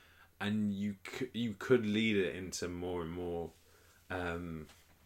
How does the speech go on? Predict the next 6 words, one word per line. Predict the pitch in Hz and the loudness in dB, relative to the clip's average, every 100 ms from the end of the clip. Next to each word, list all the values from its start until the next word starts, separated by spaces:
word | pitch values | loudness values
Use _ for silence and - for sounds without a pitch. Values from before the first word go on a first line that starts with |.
| - - - - - | -20 -20 -20 -18 -8
just | - 92 - | -4 -4 -2
bizarre | 98 92 98 95 90 | 0 4 6 6 4
and | 87 85 | 0 -2
weird | 87 90 87 | 0 2 2
as, | 85 80 - - | 0 -2 -6 -4
uh, | 90 80 | -2 -2